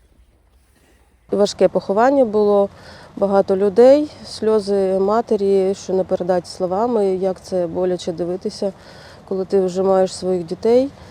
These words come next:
то відчуваєш це більше, що це дуже-дуже важко ховати дитину. І я хочу закликати людей до того, щоб вони далі,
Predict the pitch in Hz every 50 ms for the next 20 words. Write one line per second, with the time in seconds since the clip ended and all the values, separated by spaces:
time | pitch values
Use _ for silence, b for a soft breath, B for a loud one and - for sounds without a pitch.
0 | B B B B B B B B - - 196 190 190 185 196 190 - - 202 190
1 | 202 208 208 202 202 190 - - - - 190 185 175 170 202 233 277 302 302 -
2 | - 247 220 202 202 202 196 190 185 - - - - - 190 - - 208 196 170
3 | 190 185 175 175 180 165 170 170 160 175 165 160 170 170 175 - - - 165 165
4 | 165 170 185 - - 165 170 170 165 - 160 160 165 - - 170 170 170 165 165
5 | B B B B B B B B - 214 208 202 226 220 220 220 208 - 220 214
6 | - - 214 208 202 202 202 202 180 170 B B 185 180 196 202 - 240 247 233
7 | 226 196 - 196 196 196 175 208 214 220 220 180 180 170 170 156 175 190 - 214
8 | 220 196 202 185 - - 190 170 170 180 190 190 180 185 190 185 185 185 180 -